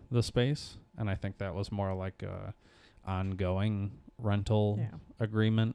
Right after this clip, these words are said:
Speaker 1: And I said, "I really don't wanna make this a normal thing. I wanna do it in clients' homes. It's gonna be a better product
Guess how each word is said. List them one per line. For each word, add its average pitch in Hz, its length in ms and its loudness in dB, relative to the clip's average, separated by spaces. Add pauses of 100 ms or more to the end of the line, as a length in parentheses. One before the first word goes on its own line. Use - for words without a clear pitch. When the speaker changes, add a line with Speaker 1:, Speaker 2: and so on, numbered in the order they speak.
(140)
Speaker 1:
And 104 160 -2
I 92 80 -2
said, 95 340 -2
"I 98 120 -2
really 104 400 2
don't 101 200 0
wanna 101 200 0
make 95 240 -4
this 98 180 -4
a 98 60 -4
normal 98 320 -2
thing. 113 340 2
I 101 60 2
wanna 95 200 -2
do 92 200 -4
it 92 80 -6
in 104 240 0
clients' 101 400 0
homes. 98 400 0
It's - 160 -8
gonna 95 180 -4
be 90 140 -8
a 87 80 -10
better 98 320 2
product 95 560 0